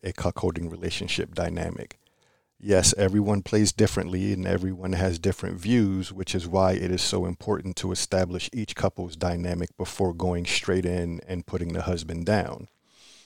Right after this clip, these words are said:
I dominate my husband.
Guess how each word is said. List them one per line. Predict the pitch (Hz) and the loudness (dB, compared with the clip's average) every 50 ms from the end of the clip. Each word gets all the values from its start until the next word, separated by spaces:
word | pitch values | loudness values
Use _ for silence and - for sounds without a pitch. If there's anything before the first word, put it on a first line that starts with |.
| _ _ _ _ _ _ _ _ _ _ _ _ _ _ _ _ _ _ - | _ _ _ _ _ _ _ _ _ _ _ _ _ _ _ _ _ _ 2
I | 98 98 113 | 6 6 6
dominate | 113 98 107 104 101 101 98 95 - - | 8 8 8 8 8 6 2 0 0 0
my | 95 90 92 92 | 0 0 2 2
husband. | 95 95 92 - - - - 64 76 95 104 | 2 2 2 0 -4 -6 -8 -8 -8 -10 -12